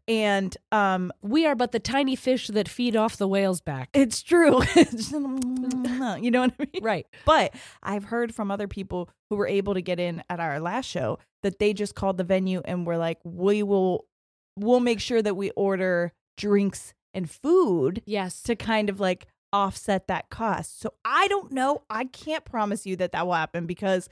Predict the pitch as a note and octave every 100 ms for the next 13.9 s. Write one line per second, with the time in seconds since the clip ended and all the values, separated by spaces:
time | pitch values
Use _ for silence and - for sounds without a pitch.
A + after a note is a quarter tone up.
0 | - G#3+ G3 E3+ A3+ A3+ _ _ G#3 C#4
1 | D#4 - G#3 C4 C#5+ A#4 G#3 F#3 - G3
2 | - F#3 F3+ F3 F3+ - F3 E3+ D#3+ D3
3 | - G2 G2 - _ - G3 G3 B3 A#3+
4 | A3 G#3+ A3+ A3+ G3 F#3 F#3 F3+ F3 -
5 | E3 A3 D4+ D#4+ B3 A3+ - G#3+ E3+ E3
6 | F3+ A#3 A#3 D#3+ C#3+ B2 G#3+ G#3 F3 -
7 | - - - G3+ B3+ E3+ - _ _ _
8 | - A#3+ A3+ G#3+ A3+ B3 A#3+ C4 A3 G#3
9 | - _ A3+ - - - F4+ - E4+ G#3
10 | G3 E3 C4 C4 C4 C4 - _ C4 C#4
11 | - C4+ C#4 - A3+ A#3 C4+ E4+ - -
12 | _ - A#3 A3 A#3 A3 A3+ - - G#3
13 | G3 F3+ F3+ - G#2 G3+ G#3+ G3